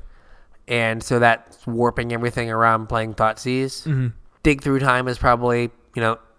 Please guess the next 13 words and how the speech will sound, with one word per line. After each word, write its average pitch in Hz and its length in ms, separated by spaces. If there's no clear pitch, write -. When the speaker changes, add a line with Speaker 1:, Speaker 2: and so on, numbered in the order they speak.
Speaker 1:
in 123 180
the 120 100
handful 120 460
of 120 80
most 127 240
popular, 120 400
uh, 113 180
powerful 120 460
spells 120 340
in 120 80
the 120 60
format. 131 420
Speaker 2:
Yeah, 160 460